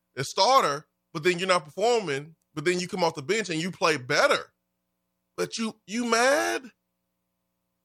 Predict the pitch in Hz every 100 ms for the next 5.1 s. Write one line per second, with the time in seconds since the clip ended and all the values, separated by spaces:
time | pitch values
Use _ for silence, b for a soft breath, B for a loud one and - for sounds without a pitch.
0 | _ _ _ _ _ _ _ _ _ -
1 | 254 247 220 214 - 208 247 262 220 214
2 | 190 _ _ _ _ 165 220 220 185 -
3 | 202 240 254 254 175 165 202 220 202 151
4 | 147 214 214 190 214 202 156 139 185 277
5 | 320